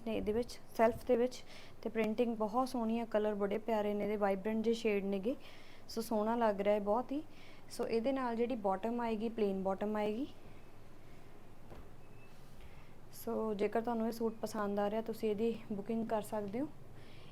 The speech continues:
ਇਹ ਵਾਲੇ ਜਿਹੜੇ ਸੂਟ ਦੀ ਕਾਸਟ ਹੈ ਆਪਾਂ ਨੂੰ ਟੂ ਥਾਊਜ਼ੈਂਡ 'ਚ ਸੂਟ ਪਊਗਾ। ਬਹੁਤ ਹੀ ਸੋਹਣਾ ਫੈਬਰਿਕ ਹੈ ਇਹ। ਸੋ ਇਹਦਾ ਜਿਹੜਾ ਜੇ ਤੁਸੀਂ ਯੂਜ਼ ਕਰੋਗੇ, personally ਇਹਨੂੰ ਵੀਅਰ ਕਰੋਗੇ, then ਤੁਹਾਨੂੰ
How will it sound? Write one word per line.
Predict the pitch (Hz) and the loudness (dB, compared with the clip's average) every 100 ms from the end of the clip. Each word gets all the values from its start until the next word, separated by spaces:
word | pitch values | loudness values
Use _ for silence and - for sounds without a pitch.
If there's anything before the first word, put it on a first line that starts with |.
| - | -2
ਇਹ | 240 | 0
ਵਾਲੇ | 247 254 | 2 2
ਜਿਹੜੇ | 240 240 262 | 2 2 0
ਸੂਟ | 254 214 | 0 -2
ਦੀ | 196 220 | 0 0
ਕਾਸਟ | 226 202 196 226 | 2 2 2 0
ਹੈ | |
ਆਪਾਂ | 220 226 | 0 2
ਨੂੰ | 226 | 2
ਟੂ | 240 247 | 2 2
ਥਾਊਜ਼ੈਂਡ | 254 226 220 220 | 4 4 2 0
'ਚ | |
ਸੂਟ | 220 214 196 | -2 -2 -2
ਪਊਗਾ। | - 156 147 156 - - - - - - - - - - - - - - - - - - - - - - | -2 -2 -2 -6 -8 -12 -12 -12 -12 -12 -12 -12 -12 -12 -12 -12 -12 -12 -12 -12 -12 -12 -12 -12 -8 -2
ਬਹੁਤ | 220 208 226 233 | 2 4 4 2
ਹੀ | |
ਸੋਹਣਾ | 247 240 240 | 2 2 2
ਫੈਬਰਿਕ | 247 220 208 240 | 2 2 2 2
ਹੈ | 247 233 | 2 0
ਇਹ। | 294 - - - - - - - - - | -2 -8 -12 -12 -12 -12 -12 -10 -12 -12
ਸੋ | - 220 214 | -2 2 4
ਇਹਦਾ | 220 208 226 226 226 214 - - - - | 4 6 6 6 4 0 -6 -10 -10 -4
ਜਿਹੜਾ | 214 214 | 0 2
ਜੇ | 226 226 | 2 0
ਤੁਸੀਂ | 233 226 233 | -2 0 2
ਯੂਜ਼ | 208 220 233 | 4 4 4
ਕਰੋਗੇ, | 220 226 233 233 | 2 2 2 2
personally | 226 220 220 240 220 | 4 4 4 0 2
ਇਹਨੂੰ | 226 233 | 2 2
ਵੀਅਰ | 196 202 233 | 2 4 4
ਕਰੋਗੇ, | 240 214 226 220 | 4 2 2 2
then | 208 208 220 | 2 2 0
ਤੁਹਾਨੂੰ | 226 214 208 202 202 170 | -2 0 2 2 0 -2